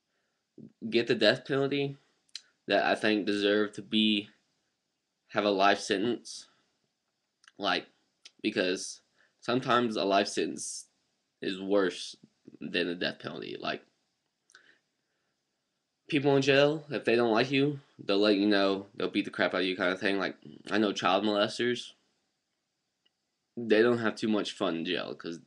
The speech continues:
they get the crap beat out of 'em. But death penalty should be used. I mean, why have it if you're not gonna use it kind of thing? That's, I guess that's Texas' motto.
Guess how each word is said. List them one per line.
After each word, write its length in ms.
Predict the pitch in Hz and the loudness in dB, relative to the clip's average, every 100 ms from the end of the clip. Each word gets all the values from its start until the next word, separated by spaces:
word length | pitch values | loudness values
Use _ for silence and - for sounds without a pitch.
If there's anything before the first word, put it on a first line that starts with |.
| - | -20
they 220 | - 85 | -8 -6
get 100 | - | -6
the 60 | - | -10
crap 340 | - 67 - | -6 -6 -6
beat 160 | 60 - | -10 -8
out 160 | 55 - | -10 -10
of 60 | |
'em. 140 | 65 - _ _ _ _ _ _ _ _ _ - - _ - | -14 -18 _ _ _ _ _ _ _ _ _ -20 -20 _ -4
But 360 | 98 85 - _ _ _ _ _ _ _ _ _ _ - _ _ _ | 0 0 -2 _ _ _ _ _ _ _ _ _ _ -20 _ _ _
death 340 | 101 107 107 110 | -4 0 0 2
penalty 280 | 135 120 110 | 0 0 -2
should 240 | - 123 | -2 -2
be 100 | 117 | -2
used. 520 | 101 104 110 110 - _ _ _ _ _ _ _ _ _ _ _ _ 95 | -2 0 0 -2 -12 _ _ _ _ _ _ _ _ _ _ _ _ -2
I 80 | |
mean, 320 | 101 98 95 - _ - - _ _ _ _ _ _ _ _ _ | 0 0 -2 -8 _ -18 -18 _ _ _ _ _ _ _ _ _
why 260 | 101 110 | 4 4
have 280 | 110 110 95 | 6 4 2
it 100 | 92 | 0
if 140 | 82 90 | -4 -4
you're 100 | 87 | -4
not 140 | 87 | -4
gonna 140 | 87 | -6
use 260 | 85 85 85 | -6 -8 -8
it 100 | - | -14
kind 180 | - 69 | -14 -14
of 80 | - | -12
thing? 200 | - - _ _ _ _ _ _ _ - | -14 -14 _ _ _ _ _ _ _ -10
That's, 300 | - - - | -10 -8 -10
I 120 | - 87 | -6 -2
guess 220 | 90 87 | -2 -4
that's 320 | 80 - - _ _ - | -6 -8 -16 _ _ -6
Texas' 460 | 95 95 95 98 | -6 -4 -6 -6
motto. 640 | 104 104 110 90 92 92 | -2 0 0 0 -4 -6